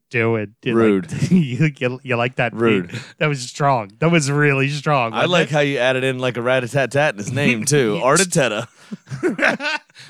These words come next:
Speaker 1: Well, you gotta make it, you know?
Speaker 2: Yeah, make it jazzy.
Speaker 1: Gotta make it swing,
Speaker 2: <laughs>
Speaker 1: cat. Gotta make it swing.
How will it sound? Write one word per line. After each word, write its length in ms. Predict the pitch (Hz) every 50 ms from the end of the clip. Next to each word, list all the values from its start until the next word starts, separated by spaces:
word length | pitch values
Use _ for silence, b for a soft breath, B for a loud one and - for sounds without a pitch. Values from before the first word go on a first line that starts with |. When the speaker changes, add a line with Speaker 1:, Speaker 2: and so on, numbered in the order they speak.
| B B -
Speaker 1:
Well, 100 | 240 247
you 80 | 240
gotta 300 | 185 - 240 262 277 247
make 260 | 233 233 262 247 - -
it, 80 | 185 -
you 100 | - 170
know? 140 | 185 185 - 151
Speaker 2:
Yeah, 120 | 143 139
make 200 | 135 147 143 120
it 80 | 131 120
jazzy. 540 | 113 127 156 175 185 165 135 120 107 107 107
Speaker 1:
Gotta 180 | - 226 254 247
make 200 | 202 196 185 -
it 100 | 185 151
swing, 600 | - - - - - 254 233 240 311 - 196 170 170
Speaker 2:
<laughs> 140 | 196 160
Speaker 1:
cat. 300 | - - 202 185 190 262
Gotta 220 | - - 175 208 226 220
make 160 | - 226 -
it 140 | 220 156 -
swing. 760 | - - - 185 180 220 269 247 190 165 147 131 120 110